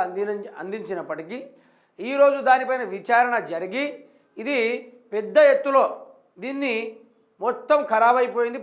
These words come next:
పనికిరాదని చెప్పి ముఖ్యమంత్రి రేవంత్ రెడ్డి గారు నిన్న చిన్నపాటి ప్రెస్ మీటింగ్ పెట్టి మాట్లాడడం జరిగింది. దీనిపైన అసెంబ్లీలో కూడా చర్చిస్తామని కూడా చెప్తా ఉన్నాడు. నీళ్ళంది అని రైతులు ఒక సైడు, నీళ్లు లేక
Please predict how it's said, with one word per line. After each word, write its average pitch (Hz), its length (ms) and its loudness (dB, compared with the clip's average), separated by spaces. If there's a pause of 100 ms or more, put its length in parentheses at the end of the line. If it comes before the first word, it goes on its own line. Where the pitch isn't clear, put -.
పనికిరాదని 226 580 2
చెప్పి 220 240 -6 (600)
ముఖ్యమంత్రి 262 520 0
రేవంత్ 240 340 2
రెడ్డి 185 200 -4
గారు 202 160 -4 (480)
నిన్న 247 180 0 (140)
చిన్నపాటి 277 480 0 (680)
ప్రెస్ 240 300 -2
మీటింగ్ 269 320 -4
పెట్టి 226 240 -4 (380)
మాట్లాడడం 202 420 0
జరిగింది. 208 300 -2
దీనిపైన 208 340 -2
అసెంబ్లీలో 220 400 -6
కూడా 214 180 -4
చర్చిస్తామని 220 580 -4
కూడా 196 120 -6
చెప్తా 202 220 -2
ఉన్నాడు. 135 180 -12 (600)
నీళ్ళంది 277 600 0
అని 277 160 -2 (340)
రైతులు 226 400 -2
ఒక 233 80 -4 (100)
సైడు, 190 200 -4 (720)
నీళ్లు 277 340 -2
లేక 285 160 6